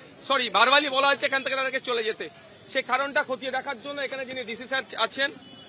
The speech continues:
তাকেও বলেছি, আরো যারা দায়িত্বশীলেরা আছেন, তাদেরকে বলেছি এই বিষয়গুলো দেখার জন্য। ঘটনাচক্রে এটা রমজান মাস, অনেকে এখানে রোজাদার আছেন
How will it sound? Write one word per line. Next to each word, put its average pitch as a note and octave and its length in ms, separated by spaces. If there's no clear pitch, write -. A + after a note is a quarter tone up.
তাকেও C4+ 340
বলেছি, D4 520
আরো A3+ 180
যারা C#4 360
দায়িত্বশীলেরা C4 640
আছেন, A#3+ 300
তাদেরকে A#3+ 340
বলেছি C4 400
এই A#3 100
বিষয়গুলো C4+ 420
দেখার B3 280
জন্য। A3 340
ঘটনাচক্রে D4 600
এটা D4 320
রমজান C4 440
মাস, C4+ 280
অনেকে C4+ 320
এখানে C4+ 380
রোজাদার A#3+ 440
আছেন C#4 380